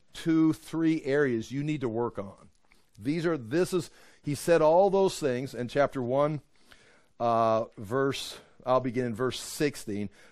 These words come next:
"Don't be deceived, my dear brothers. Every good and perfect gift is from above, coming down from the Father of heavenly lights,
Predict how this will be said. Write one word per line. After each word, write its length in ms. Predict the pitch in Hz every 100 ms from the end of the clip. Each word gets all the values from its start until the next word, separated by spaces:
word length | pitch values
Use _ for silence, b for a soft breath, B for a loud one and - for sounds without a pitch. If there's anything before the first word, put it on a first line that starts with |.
| -
"Don't 240 | 139 185 208
be 80 |
deceived, 360 | 202 - 165 143
my 140 | 123
dear 200 | 117 127
brothers. 460 | 107 113 113 120 -
Every 260 | 143 160 202
good 220 | 147 170
and 160 | 170 160
perfect 380 | 151 151 165 117
gift 260 | 131 131
is 100 | 127
from 240 | - 139 139
above, 480 | 120 113 113 107 -
coming 280 | 147 143
down 260 | 113 123 135
from 100 | 147
the 60 | 143
Father 380 | 131 131 131
of 120 | 131 -
heavenly 300 | 131 135 135
lights, 380 | 131 113 -